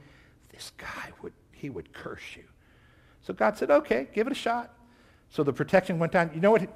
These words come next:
If you read, uh, Job chapter two and three, you know what happened. He immediately had boils come on him,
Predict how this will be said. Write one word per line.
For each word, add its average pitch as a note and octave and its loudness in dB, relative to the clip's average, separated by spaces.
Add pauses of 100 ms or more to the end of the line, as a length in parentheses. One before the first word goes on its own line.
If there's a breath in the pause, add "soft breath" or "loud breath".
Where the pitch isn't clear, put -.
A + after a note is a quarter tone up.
If D3+ -4
you G3 -2
read, A#3+ 6 (260)
uh, D#3 4
Job F3+ 8
chapter F#3+ 4
two G3 4
and C3+ -2
three, G#3+ 0
you D#3 0
know G3 4
what F3 2
happened. E3+ -2 (520 soft breath)
He E3+ 4
immediately E3+ 6
had C#3+ 6
boils G#3 6
come A3+ -2
on A#3 -2
him, B3+ -4